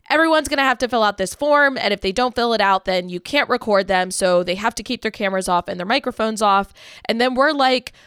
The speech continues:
"Well, hold on, what if they unmute themselves or turn their camera on?" And they're like, "Well, just give them a warning." And it's just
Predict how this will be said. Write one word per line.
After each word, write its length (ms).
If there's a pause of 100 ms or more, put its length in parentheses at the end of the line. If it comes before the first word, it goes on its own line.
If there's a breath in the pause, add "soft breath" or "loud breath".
(140 soft breath)
"Well, 140
hold 260
on, 360
what 160
if 100
they 180
unmute 440
themselves 520
or 80
turn 240
their 80
camera 340
on?" 440
And 100
they're 160
like, 240
"Well, 540
just 380
give 160
them 120
a 100
warning." 640
And 760
it's 160
just 240